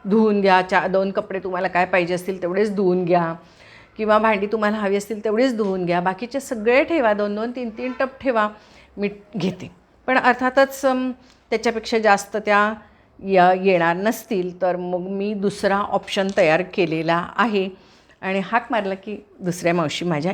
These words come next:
येतात. आणि असे ऑप्शनसुद्धा नेहमीच तयार असतात असं नाही, नेहमी येतात असं पण नाही,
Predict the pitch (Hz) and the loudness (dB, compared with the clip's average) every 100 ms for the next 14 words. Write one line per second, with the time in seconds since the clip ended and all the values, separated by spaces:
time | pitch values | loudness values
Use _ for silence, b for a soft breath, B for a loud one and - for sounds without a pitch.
0 | - 240 220 - - - _ b b b | -2 4 4 4 -12 -18 _ b b b
1 | 196 214 208 202 240 214 214 - 226 220 | -2 -2 -2 -2 0 2 0 -2 -4 -4
2 | 220 180 185 196 196 - - 202 196 190 | -6 -2 0 2 -2 -10 -6 0 2 2
3 | 233 - 202 165 175 - 175 - 180 180 | 0 2 4 6 6 4 -6 -2 -2 -2
4 | - 175 190 175 190 208 208 b b b | -6 -8 -6 -4 -6 -8 -12 b b b
5 | 175 180 180 196 180 170 190 190 180 180 | -2 0 2 2 0 2 2 2 -2 -6
6 | 190 190 214 214 190 202 | -6 -4 -4 -2 -4 -4